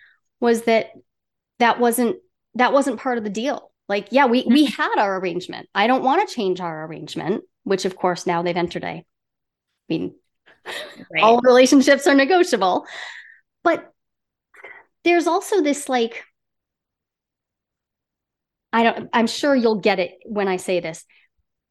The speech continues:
Speaker 1: If it was part-, the partner who is complaining, who
Speaker 2: Mm-hmm.
Speaker 1: initiated opening up,
Speaker 2: Yeah.
Speaker 1: I find that the partner who's, like,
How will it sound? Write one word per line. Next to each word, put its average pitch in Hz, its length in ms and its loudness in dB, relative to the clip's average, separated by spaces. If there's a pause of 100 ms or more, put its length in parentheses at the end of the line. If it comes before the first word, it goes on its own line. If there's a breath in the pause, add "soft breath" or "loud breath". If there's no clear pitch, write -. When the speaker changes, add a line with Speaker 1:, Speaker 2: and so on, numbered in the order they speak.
(400)
Speaker 1:
If 294 180 -4
it 370 160 -2
was 202 640 -4 (880 loud breath)
part-, 220 320 -6
the 214 160 2
partner 226 400 -2
who 214 380 -4
is 185 200 -2
complaining, 208 800 -6 (140)
who 262 160 -2
Speaker 2:
Mm-hmm. 226 120 -2
Speaker 1:
initiated 262 800 -2
opening 208 480 -4
up, 226 280 -8 (480 soft breath)
Speaker 2:
Yeah. 190 180 0
Speaker 1:
I 220 40 2
find 156 120 -6 (140)
that 262 140 -4
the 254 60 0
partner 247 380 0
who's, 233 220 -4
like, 202 400 -2